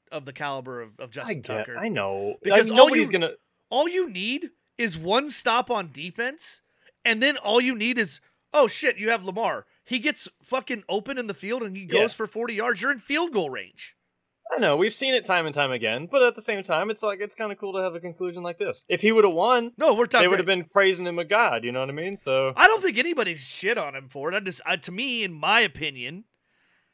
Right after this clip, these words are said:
Speaker 1: when I
Speaker 2: Yeah.
Speaker 1: have a guy like, like fucking Justin Tucker, I'm taking the chance with him, man. Like, go
Speaker 2: I
Speaker 1: kick
Speaker 2: get it.
Speaker 1: this. Our defense will get a stop. They stopped Pittsburgh a lot in that game.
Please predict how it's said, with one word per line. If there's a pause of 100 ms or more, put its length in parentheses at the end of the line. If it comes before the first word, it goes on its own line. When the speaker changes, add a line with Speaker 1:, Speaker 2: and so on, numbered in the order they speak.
(140)
Speaker 1:
when
I
Speaker 2:
Yeah.
Speaker 1:
have
a
guy
like, (340)
like
fucking
Justin
Tucker,
I'm
taking
the
chance
with
him,
man.
Like, (580)
go
Speaker 2:
I
Speaker 1:
kick
Speaker 2:
get
it.
Speaker 1:
this. (600)
Our
defense
will
get
a
stop.
They
stopped
Pittsburgh
a
lot
in
that
game.